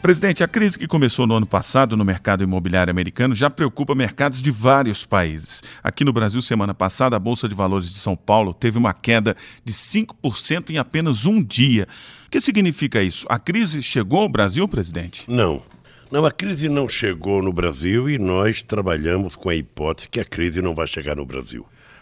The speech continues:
Speaker 2: por algumas razões. Primeiro, porque o sistema financeiro brasileiro não está envolvido nos títulos imobiliários americanos. Segundo, que o Brasil está com a sua economia sólida e sustentada muito no seu crescimento interno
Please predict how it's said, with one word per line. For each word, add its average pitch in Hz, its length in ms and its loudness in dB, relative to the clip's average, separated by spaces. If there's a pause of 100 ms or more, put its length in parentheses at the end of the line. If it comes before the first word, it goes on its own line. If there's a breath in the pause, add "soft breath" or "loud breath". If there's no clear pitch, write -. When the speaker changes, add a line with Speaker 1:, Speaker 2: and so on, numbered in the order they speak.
(100 soft breath)
Speaker 2:
por 139 140 2
algumas 110 420 2
razões. 64 560 -8 (400 loud breath)
Primeiro, 185 380 2
porque 156 320 -6
o 143 80 -2
sistema 117 460 -2
financeiro 98 500 0
brasileiro 90 480 -4
não 117 120 -2
está - 260 -6
envolvido 90 580 -4
nos - 160 -4
títulos 90 540 -8
imobiliários 82 580 -4
americanos. 76 600 -10 (680 loud breath)
Segundo, 143 800 2
que - 80 -6
o 147 60 0
Brasil 123 480 0
está 113 380 0
com 104 200 0
a - 60 2
sua 95 220 0
economia 85 640 0
sólida 107 600 0 (520 soft breath)
e 123 160 2
sustentada 120 840 0
muito 120 600 4
no 95 120 -2
seu 104 220 -4
crescimento 87 640 -6
interno 98 480 0